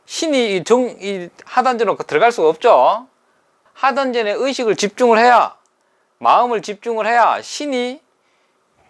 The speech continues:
내가 마-, 집중하는 거기에 신과 기가 나오는 것인데,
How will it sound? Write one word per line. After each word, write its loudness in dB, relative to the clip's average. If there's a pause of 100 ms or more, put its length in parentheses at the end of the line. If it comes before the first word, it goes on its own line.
(240)
내가 2
마-, 2 (120)
집중하는 -4
거기에 -2
신과 -6
기가 -4
나오는 -6
것인데, -6